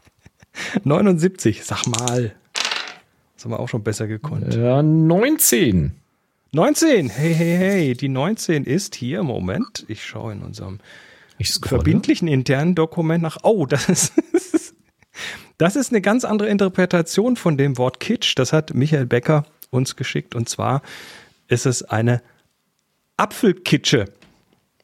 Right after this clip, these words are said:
Speaker 1: Also das ist der, das ist der norddeutschere Ausdruck für einen Apfelbutzen, wie ich den so aus Süddeutschland kenne.
Speaker 2: Das, was in der Mitte übrig bleibt, wenn man ums Gehäuse drumherum gefuttert hat.
Speaker 1: Und wenn man's ein bisschen liegen lässt, wird's braun. Und, äh, da hat
Speaker 2: Ja.
Speaker 1: er eins,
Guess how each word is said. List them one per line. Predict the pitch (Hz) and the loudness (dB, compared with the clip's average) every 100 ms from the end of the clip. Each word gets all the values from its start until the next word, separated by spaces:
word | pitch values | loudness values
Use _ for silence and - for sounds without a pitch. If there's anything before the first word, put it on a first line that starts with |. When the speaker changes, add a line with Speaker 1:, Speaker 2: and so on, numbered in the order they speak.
| _ _ _ _ _ - | _ _ _ _ _ -4
Speaker 1:
Also | 107 110 107 101 | -2 0 0 -2
das | 113 - | -4 -6
ist | - | -2
der, | 123 113 113 | 0 0 0
das | 113 - | -4 -6
ist | - | -2
der | 160 127 120 | 2 2 2
norddeutschere | 117 117 147 156 135 - 123 120 117 - | 2 2 2 2 0 0 0 2 0 -2
Ausdruck | 110 127 - 127 - | 0 0 0 -6 -4
für | 113 | -4
einen | |
Apfelbutzen, | - - 110 - 113 - - 104 98 - _ | -4 -4 -4 -2 -4 -2 -2 -2 -2 -10 _
wie | 120 | -12
ich | 117 - | -12 -10
den | 107 104 98 | -8 -8 -10
so | 85 | -12
aus | - | -14
Süddeutschland | - - 101 - 98 - | -14 -12 -12 -10 -14 -14
kenne. | - 95 - _ _ - | -14 -16 -18 _ _ -8
Speaker 2:
Das, | 139 104 117 | -2 0 0
was | 110 | 0
in | 104 | 2
der | 101 | 2
Mitte | 117 117 | 2 0
übrig | 151 135 120 - | 0 0 0 0
bleibt, | 104 104 | 0 0
wenn | 98 | 2
man | 95 | 0
ums | - 107 - | 2 0 2
Gehäuse | 104 107 104 | 2 2 2
drumherum | 98 98 107 | 2 2 2
gefuttert | 107 92 98 87 85 | 0 0 -2 -2 -2
hat. | 92 - | -6 -8
Speaker 1:
Und | - 123 | -4 0
wenn | 139 | 2
man's | 143 | 0
ein | 131 | 0
bisschen | 123 147 143 | -2 0 2
liegen | 139 156 139 | 2 2 2
lässt, | 131 - | 0 -2
wird's | 123 | -6
braun. | - - 98 117 117 | -8 -10 -4 -2 -2
Und, | 131 107 165 - | -2 -2 -2 -2
äh, | - 117 | -4 -2
da | 120 175 | 2 0
hat | 160 | 2
Speaker 2:
Ja. | - | 0
Speaker 1:
er | 113 | 2
eins, | 139 - | 0 0